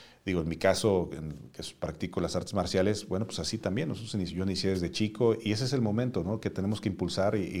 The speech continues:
y, y apostarle a esas edades, donde los niños, este, tienen todo el talento, tienen toda la oportunidad y toda la energía, hay que canalizarla en un deporte y llevarlos a las altas esferas del tema deportivo.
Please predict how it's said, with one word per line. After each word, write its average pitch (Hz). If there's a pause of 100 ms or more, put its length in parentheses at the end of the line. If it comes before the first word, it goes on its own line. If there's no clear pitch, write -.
(140)
y, 104
y -
apostarle 98 (280)
a -
esas 92
edades, 82
donde 82
los 82
niños, 110
este, 87
tienen 98
todo 98
el 98
talento, 95
tienen 95
toda 98
la 95
oportunidad 85
y 95
toda 104
la 107
energía, 101 (320)
hay 92
que 127
canalizarla 104
en 92
un 92
deporte 90 (100)
y 85
llevarlos 90
a 85
las 78
altas 85
esferas 78 (160)
del 76
tema 85
deportivo. 78